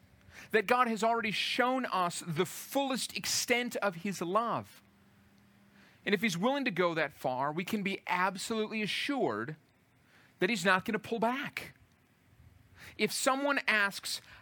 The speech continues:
"How do you know that God loves you?" this should be your answer. This is your testimony.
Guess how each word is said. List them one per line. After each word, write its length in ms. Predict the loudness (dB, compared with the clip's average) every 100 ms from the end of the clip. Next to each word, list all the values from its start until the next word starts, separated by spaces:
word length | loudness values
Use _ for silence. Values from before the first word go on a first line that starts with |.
| _ _ _
"How 240 | -6 -4
do 60 | -2
you 100 | -2
know 640 | 0 0 -2 -4 -6 -10 -16 _ _ _ _ _ _ _
that 180 | -4 -2
God 320 | -2 0 -2
loves 440 | -4 -4 -4 -6 -10
you?" 260 | -10 -12 -16 _ _ _ _ _ _ _ _ _ _
this 560 | -10 0 2 2 0 -4
should 440 | -2 0 2 2 2
be 100 | 2
your 280 | 4 2 2
answer. 540 | 2 0 -2 -4 -6 -10 _ -20 _ _ _ _ -20 _ _ -20 -6
This 240 | 0 0 0
is 160 | 0
your 140 | 2 0
testimony. 960 | -2 0 0 0 -2 0 0 -2 -8